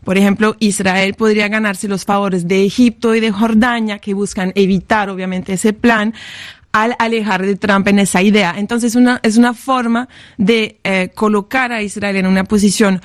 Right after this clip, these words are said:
muy fuerte que, sin embargo, debilita el frágil proceso de tregua y, como bien decía Laurent, termina, eh, resquebrajando el derecho internacional que permite esa nueva reconfiguración bajo una idea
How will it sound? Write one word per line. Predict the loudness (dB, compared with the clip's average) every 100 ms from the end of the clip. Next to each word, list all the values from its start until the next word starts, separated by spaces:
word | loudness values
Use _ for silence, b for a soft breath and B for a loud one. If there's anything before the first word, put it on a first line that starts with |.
| B B
muy | 4 6
fuerte | 0 -2 -4 -4 -10 -12 B B B _
que, | 0 0 0 -6 _ _ _ _ -10
sin | 2 4 4
embargo, | 4 0 -2 -8 -8
debilita | -2 0 0 -2 -2 -2 0
el | -4
frágil | -2 -4 -2 -6
proceso | -4 -4 -2 0 0
de | 0
tregua | 2 0 2 -2 -2
y, | -6
como | -2 2
bien | 2 2 2
decía | 0 2 0 0
Laurent, | 0 0 0 -2 B B B
termina, | 0 4 4 4 2 -2 -4
eh, | -4
resquebrajando | -2 -2 -2 -2 -2 -2 -2 -4 -2 -2 0
el | 0
derecho | 2 0 -2 -2
internacional | -2 0 -2 -2 0 2 2 2 -2
que | -4
permite | 0 2 0 0 -2
esa | 2
nueva | 6 6 4 2 0
reconfiguración | -2 -4 -2 -2 0 0 0 -2 -2 0
bajo | 0 -2 -4
una | -4 0
idea | 0 2 2 0